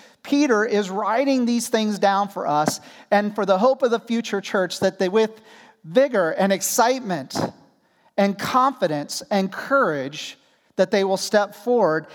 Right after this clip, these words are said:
and out onto that field and lay their bodies on the line. So let's begin by reading in First Peter chapter four in verse one.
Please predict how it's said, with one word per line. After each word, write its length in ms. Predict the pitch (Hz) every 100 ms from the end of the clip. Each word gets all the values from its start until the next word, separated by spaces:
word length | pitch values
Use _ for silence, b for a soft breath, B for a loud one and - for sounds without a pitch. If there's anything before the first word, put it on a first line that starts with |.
| B
and 160 | 185 202
out 220 | 190 240
onto 240 | 254 254
that 320 | 233 208 208
field 400 | 220 196 143 139 - B -
and 260 | 190 190
lay 420 | 208 226 226 240 233 -
their 140 | 190 180
bodies 560 | 196 190 170 151 147 -
on 160 | 170 165
the 80 | 165
line. 420 | 165 160 143 170 - _ _ _ b b b b
So 160 | - 226
let's 220 | 233 269
begin 440 | 269 208 254 240 214
by 160 | 190
reading 500 | 196 202 247 226 185
in 140 | 170 165
First 420 | - 254 - -
Peter 340 | 247 220 160
chapter 560 | 151 - 226 220 202 180
four 800 | - - 269 196 156 151 165 - b b b b _ -
in 180 | 175
verse 280 | 170 170 170
one. 360 | 175 165 160